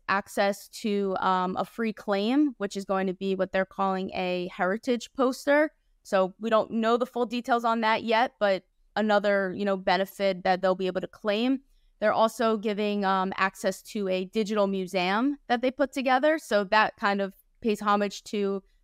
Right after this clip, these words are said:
the digital experiences. So whatever this museum might be, I know, um, Disney did something where they, like, celebrated their hundredth year of music, and they had a big, like,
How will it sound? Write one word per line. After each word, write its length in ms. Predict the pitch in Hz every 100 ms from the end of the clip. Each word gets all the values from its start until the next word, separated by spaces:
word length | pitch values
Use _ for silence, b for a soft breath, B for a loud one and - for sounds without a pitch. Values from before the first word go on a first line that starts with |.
| -
the 160 | 208 196
digital 420 | 185 220 220 226
experiences. 840 | 226 - 240 240 254 240 254 269
So 220 | - 190 185
whatever 360 | 190 196 202
this 300 | 190 202 -
museum 580 | 202 196 180 180 185 202
might 220 | 190 185 -
be, 220 | 190 202
I 100 | 185
know, 380 | 190 185 185 190 _ _ _ -
um, 340 | 185 180 185
Disney 360 | 226 226 233 214
did 180 | 220
something 420 | - 214 214 220 208
where 140 | 185
they, 220 | 180 185
like, 180 | 180 180
celebrated 840 | - 202 196 190 185 185 185 185
their 300 | 190 185 185
hundredth 420 | - 190 185 190 190
year 180 | 185
of 80 | 180
music, 540 | 190 233 240 240 220 220
and 160 | 180
they 80 | 180
had 180 | 180 180
a 60 | 180
big, 260 | 190 180
like, 200 | 180 175